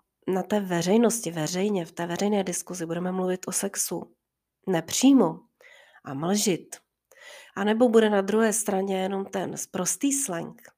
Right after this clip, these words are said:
no tak podle mě tady nemůže být žádná normální, taková ta přirozená, otevřená mluva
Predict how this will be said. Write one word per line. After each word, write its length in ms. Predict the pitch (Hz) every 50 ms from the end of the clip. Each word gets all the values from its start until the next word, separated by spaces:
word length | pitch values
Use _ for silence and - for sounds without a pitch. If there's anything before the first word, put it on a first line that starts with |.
| _ _ _ _ _ - - - - - - _ -
no 60 | 208
tak 140 | 202 196 196 196 - - _
podle 260 | - 202 202 208 214
mě 140 | 220 226 220
tady 220 | 220 226 220 226 226
nemůže 400 | 220 208 220 226 233 233 233 214
být 180 | 202 202 190
žádná 320 | 202 196 185 190 208 208 208
normální, 760 | 214 196 190 190 185 180 175 190 185 185 185 180 170 190 - _ _ - - - - _ _ _
taková 440 | - 202 - - 208 190 185 170 170
ta 180 | 170 190 190 190 190
přirozená, 1080 | - - - - 208 196 208 208 208 214 208 202 208 196 190 190 190 196 202 - - -
otevřená 880 | 190 190 - 214 208 208 202 208 190 190 196 190 190 190 190 196 208
mluva 560 | 208 208 208 196 196 185 180 165 156 160 180